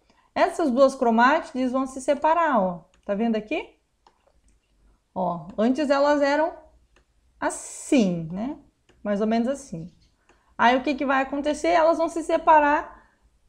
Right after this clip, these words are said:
e vai acabar sendo formado o quê? Quatro cromátides. Porque a gente tinha dois pares, cada uma tinha duas cromátides. Então, se elas se separam, no final a gente fica com quatro cromátides. Isso é o que ocorre na etapa G um da intérfase.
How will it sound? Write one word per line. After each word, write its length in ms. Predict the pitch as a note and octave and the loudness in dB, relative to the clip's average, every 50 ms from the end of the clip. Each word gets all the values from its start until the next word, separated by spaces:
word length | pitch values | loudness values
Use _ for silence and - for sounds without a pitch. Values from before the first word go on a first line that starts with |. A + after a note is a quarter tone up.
| _ | _
e 440 | - C4 C#4 D4+ E4+ G4+ - - - _ | -4 0 2 2 2 2 -2 -6 -12 _
vai 200 | B3 C4 C4 C4+ | -2 0 0 0
acabar 300 | C4 - D4+ A#3+ A#3+ C#4 | 2 2 4 6 6 6
sendo 200 | C#4 - D4+ D#4 | 4 4 -2 -2
formado 460 | D4+ - C#4+ C#4 C#4 C#4 C#4+ D4 D4 D#4 | 4 4 4 6 6 4 2 2 0 -2
o 40 | |
quê? 180 | - - D#4+ G#4 - - _ _ | -4 -6 -8 -8 -8 -14 _ _
Quatro 360 | - D#4+ C#4+ D4 D4 D4 D#4 | 2 4 4 4 2 -2 -10
cromátides. 840 | - - D#4 E4 F#4 G4 F4 C4 C4 B3+ - G#3+ F#3 F3+ F3+ - - | -2 0 0 0 2 0 -2 -2 -4 -6 -8 -8 -8 -8 -8 -12 -20
Porque 180 | _ _ _ G3+ | _ _ _ -6
a 40 | |
gente 200 | F3 G3+ G3+ G3+ | -4 -4 -4 -4
tinha 140 | - A3 G#3 | -4 -4 -2
dois 200 | F#3+ G3+ G#3 A3 | 0 0 0 -2
pares, 480 | - - B3 A3+ A3+ B3 G4 G4 - - | 0 2 4 4 4 2 0 -6 -10 -16
cada 300 | - - G#3+ G3+ G#3 G3+ | -6 -4 -2 0 0 0
uma 220 | G3+ G3+ G#3 G#3 | 0 0 -2 -2
tinha 420 | G3+ G#3 - G#3 G3 F#3+ F#3+ F#3 - _ _ _ - - - _ - - _ _ _ | -4 -6 -8 -6 -4 -4 -6 -8 -12 _ _ _ -20 -20 -20 _ -20 -20 _ _ _
duas 320 | G#3+ G3+ F#3 G3+ G#3 F#3 F#3+ | -4 0 2 4 4 2 2
cromátides. 880 | - G#3+ A3 A3 A3+ A3 A3+ C4 - - E4 D4 - - - - - | 0 0 2 4 4 2 2 0 0 -2 -4 -4 -4 -10 -20 -10 -10
Então, 240 | C4 B3 A#3 A#3 C4 | -4 0 2 2 2
se 100 | B3+ - | 2 2
elas 140 | A3 A3 A3+ | 2 2 2
se 140 | - - - | 0 -2 -4
separam, 500 | B3+ B3+ B3+ - A#3 A3 A3+ A#3+ C4 C4 | -4 -2 2 4 4 4 4 4 2 0
no 120 | B3+ B3+ | 0 -2
final 340 | B3+ - A#3 A3+ A3 A#3 A#3+ | -2 -2 0 2 2 2 0
a 40 | B3 | 0
gente 280 | - A#3+ B3 A3+ - | -4 -4 -8 -8 -8
fica 260 | - B3+ B3+ - B3 A#3 | -8 -8 -6 -6 -8 -6
com 380 | - B3+ B3+ D#4+ - - - _ _ _ _ _ _ _ _ _ _ _ _ _ | -4 -4 -4 -4 -6 -10 -18 _ _ _ _ _ _ _ _ _ _ _ _ _
quatro 480 | _ - A3+ G#3+ G#3+ A3 G#3+ A3 G#3 A#3+ | _ 4 4 6 6 4 2 0 -4 -6
cromátides. 880 | A#3 - B3+ C4 D4+ D4+ G3+ E3+ D3 - - - - - _ _ _ _ _ _ _ _ _ _ | -4 -2 -2 0 0 0 -2 -2 -4 -12 -18 -20 -20 -20 _ _ _ _ _ _ _ _ _ _
Isso 360 | _ C#4+ D#4 F4+ F#4 F#4 F#4 F4 | _ 4 4 4 2 2 2 2
é 20 | |
o 80 | E4 E4 | 2 4
que 80 | E4+ | 2
ocorre 340 | E4 D#4+ - D4+ C4+ C#4 D4 | 0 2 4 2 2 2 0
na 100 | C#4+ C#4 | -2 -2
etapa 380 | C#4+ C#4+ - C#4 C4+ C#4 C#4+ C#4 | -2 0 0 -2 0 0 -2 -2
G 140 | B3+ D4 | 0 0
um 140 | C#4 C4+ C4 | 0 0 0
da 100 | B3+ C#4 | 0 0
intérfase. 640 | D4 D4 - A3+ A3 - - - - - - - | -2 -2 -4 -4 -6 -6 -10 -16 -18 -20 -20 -20